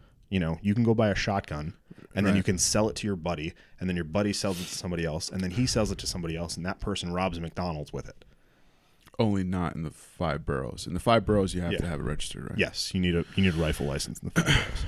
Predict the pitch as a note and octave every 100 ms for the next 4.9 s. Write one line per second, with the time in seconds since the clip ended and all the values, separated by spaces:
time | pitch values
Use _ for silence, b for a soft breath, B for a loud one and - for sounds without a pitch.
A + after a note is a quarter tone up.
0 | B B B B - G#2+ G2 F#2+ - G#2+
1 | G#2+ G2 A2+ G#2+ - - B2 A#2+ A2+ G#2+
2 | F#2+ E2+ D#2 G2 F#2+ E2 - D#2 - D#2+
3 | D#2+ E2 F2 D#2+ - E2+ D2+ C#2 F#2 b
4 | b b b b b E2+ E2 D2+ D#2+